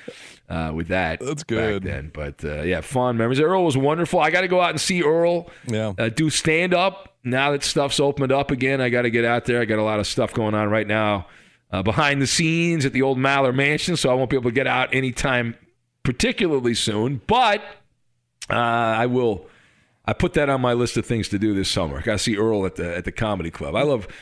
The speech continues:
Speaker 1: stand-up. I used to go to that, uh, what's that place in Burbank? Uh, there's a comedy club there I used to go to
Speaker 2: It's a
Speaker 1: for some
Speaker 2: smaller one,
Speaker 1: reason.
Speaker 2: isn't it?
Speaker 1: Yeah. Yeah, but my wife, we went there. The guy from Curb Your Enthusiasm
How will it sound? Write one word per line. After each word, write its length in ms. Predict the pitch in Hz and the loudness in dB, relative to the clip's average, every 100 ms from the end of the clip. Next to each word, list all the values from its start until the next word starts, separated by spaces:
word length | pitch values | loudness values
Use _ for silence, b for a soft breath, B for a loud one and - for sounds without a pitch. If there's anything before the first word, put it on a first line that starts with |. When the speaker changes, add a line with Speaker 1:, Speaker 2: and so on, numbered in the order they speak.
| 160 B | -16 B
Speaker 1:
stand-up. 320 | - 131 123 | -2 0 4
I 40 | 160 | 2
used 160 | 214 233 | 2 0
to 60 | |
go 120 | 202 190 | 0 2
to 60 | |
that, 400 | 165 147 135 - | 2 2 -2 -2
uh, 120 | 139 | 0
what's 160 | 165 202 | 0 0
that 140 | 233 | -2
place 220 | - 190 156 | 0 0 0
in 120 | 107 | -2
Burbank? 760 | - 120 131 127 127 - - - - - | 0 0 0 0 -2 -6 -16 -20 -16 -8
Uh, 320 | 101 92 80 | -4 -4 -4
there's 180 | 92 98 | -4 -6
a 60 | |
comedy 380 | - 117 120 107 | -4 -4 -2 -2
club 340 | - 104 90 | -2 -4 -4
there 180 | 90 95 | -2 0
I 40 | 85 | -2
used 180 | 85 | -4
to 60 | 82 | -8
go 180 | 80 78 | -10 -12
to 200 | - - | -8 -6
Speaker 2:
It's 140 | 160 | -2
a 40 | 233 | -2
Speaker 1:
for 40 | |
some 140 | - | 0
Speaker 2:
smaller 220 | 208 269 127 | 2 2 2
one, 180 | 107 | 0
Speaker 1:
reason. 240 | 113 123 196 | -2 -2 -2
Speaker 2:
isn't 140 | 226 | -4
it? 80 | - _ _ 123 | -8 _ _ -2
Speaker 1:
Yeah. 840 | 147 160 156 151 147 143 139 123 B B - | 2 4 4 2 2 2 0 -4 B B 2
Yeah, 140 | 196 | 4
but 180 | 190 196 | 4 0
my 240 | 190 202 202 | 2 2 2
wife, 360 | 202 226 226 | 2 2 2
we 80 | 196 | 0
went 300 | 196 214 208 | 0 0 0
there. 240 | 214 190 175 | 0 2 0
The 80 | 160 | 2
guy 220 | 214 233 | 2 0
from 640 | - 190 160 151 143 135 123 | 0 0 0 0 -2 -2 -2
Curb 260 | - 175 160 | 0 0 2
Your 100 | 147 | 0
Enthusiasm 1080 | 117 147 147 117 117 98 95 87 82 76 | 0 0 0 2 2 2 0 0 -4 -6